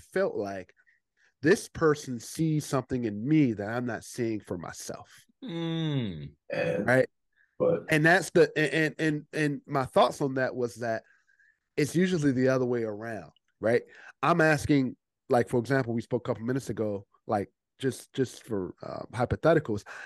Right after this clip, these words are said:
Speaker 1: if I asked Jay, like, "Hey, how you doing?" It was almost as if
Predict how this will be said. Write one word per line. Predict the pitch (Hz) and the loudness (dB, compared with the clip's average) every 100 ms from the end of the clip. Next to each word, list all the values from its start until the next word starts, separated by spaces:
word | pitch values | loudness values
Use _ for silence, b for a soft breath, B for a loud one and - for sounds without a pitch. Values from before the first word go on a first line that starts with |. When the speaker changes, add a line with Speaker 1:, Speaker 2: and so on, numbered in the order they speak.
| B | B
Speaker 1:
if | 113 156 | 0 4
I | 160 147 | 6 6
asked | 135 101 98 | 4 -2 2
Jay, | 156 143 113 117 - _ _ _ _ _ _ _ _ _ - 127 | 4 6 4 0 -6 _ _ _ _ _ _ _ _ _ -4 2
like, | 117 113 | 2 4
"Hey, | 147 120 | 2 4
how | 127 123 | 4 2
you | 113 107 | 2 -2
doing?" | 147 180 113 104 - b b b b b _ | 0 0 0 -4 -12 b b b b b _
It | 156 | -2
was | 147 135 156 | 0 0 0
almost | 185 165 139 131 _ 139 | -2 -2 -6 -8 _ -6
as | 127 113 | -4 -2
if | 123 113 - | -4 -6 -12